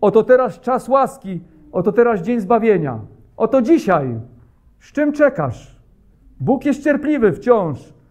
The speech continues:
Dzisiaj możesz się nawrócić, jeśli jeszcze tego nie zrobiłeś. Jeśli są jakieś grzechy w twoim życiu, które powinieneś porzucić, dzisiaj możesz postanowić, że skończysz z nimi i odrzucisz je. Nie odkładaj nawrócenia na później.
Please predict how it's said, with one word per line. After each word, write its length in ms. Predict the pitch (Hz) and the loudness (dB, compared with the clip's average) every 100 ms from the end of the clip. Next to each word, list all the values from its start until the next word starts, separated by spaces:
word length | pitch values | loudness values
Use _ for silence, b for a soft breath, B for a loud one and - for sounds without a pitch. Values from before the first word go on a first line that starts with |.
| _ _ _ _ _ _ 135 | _ _ _ _ _ _ -10
Dzisiaj 320 | 220 226 233 | -2 0 2
możesz 320 | 240 226 233 | 2 0 -4
się 120 | 233 | -4
nawrócić, 460 | 233 202 247 233 180 | -4 -2 -4 -6 -8
jeśli 200 | 160 190 | -8 -4
jeszcze 200 | 175 175 | -4 -2
tego 220 | 196 180 | -2 0
nie 120 | 196 | 0
zrobiłeś. 600 | 180 185 202 165 143 - - b b b | -2 -2 2 0 0 -8 -20 b b b
Jeśli 180 | - 170 | -6 -4
są 100 | 180 | 2
jakieś 300 | 233 226 202 | 2 2 -6
grzechy 360 | 139 202 247 240 | 0 2 2 -4
w 40 | |
twoim 280 | - 220 180 | -2 -2 0
życiu, 260 | 175 180 175 | -4 -4 -2
które 180 | 185 | -2
powinieneś 420 | 185 190 208 214 - | -2 -2 0 -2 0
porzucić, 500 | 220 233 220 185 B B 123 | 0 2 0 -4 B B -6
dzisiaj 280 | 185 240 262 | -2 0 0
możesz 260 | 254 254 | 0 -4
postanowić, 680 | - 247 247 240 269 294 226 | -4 -2 0 4 4 2 -4
że 120 | 165 | -8
skończysz 440 | 220 - 311 254 208 | -6 0 0 0 -6
z 100 | 151 | -6
nimi 320 | 175 139 113 - - - _ _ _ _ _ - | -6 -4 -6 -10 -20 -20 _ _ _ _ _ 0
i 100 | 190 | 2
odrzucisz 560 | 185 143 277 196 156 | 2 0 -4 -4 -2
je. 220 | 151 127 98 - _ _ _ _ - | 0 0 -2 -12 _ _ _ _ -4
Nie 140 | 185 | 4
odkładaj 600 | 220 226 208 254 285 285 | 4 4 0 2 2 -2
nawrócenia 520 | 285 262 262 254 294 294 | -2 -6 -6 -6 -6 -4
na 120 | 285 | -4
później. 560 | 294 285 190 151 120 | -2 -2 -2 -4 -4